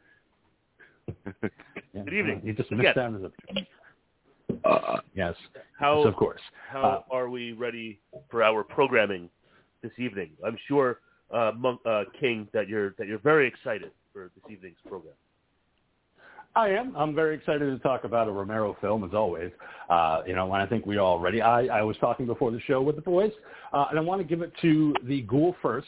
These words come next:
Speaker 2: because he got a chance to check out Clerks Three in the theater. I wanted to get his thoughts on it before we get into a little bit of She-Hulk action, and then we're gonna go to the news desk for some horror news.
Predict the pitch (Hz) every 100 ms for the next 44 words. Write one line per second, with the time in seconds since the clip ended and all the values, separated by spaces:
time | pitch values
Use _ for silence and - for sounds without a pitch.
0 | - - 110 113 104 131 131 117 131 120
1 | 113 - 120 120 104 - 120 101 - 110
2 | 110 113 104 87 - 123 135 151 151 -
3 | - - 101 110 117 113 113 113 127 -
4 | 147 160 180 165 180 - 143 151 151 147
5 | 131 151 151 - 143 151 147 143 107 -
6 | 160 143 156 151 175 170 - 262 285 -
7 | _ _ - 107 127 160 151 139 135 107
8 | 180 202 175 226 196 131 - - - 113
9 | 139 147 185 85 - -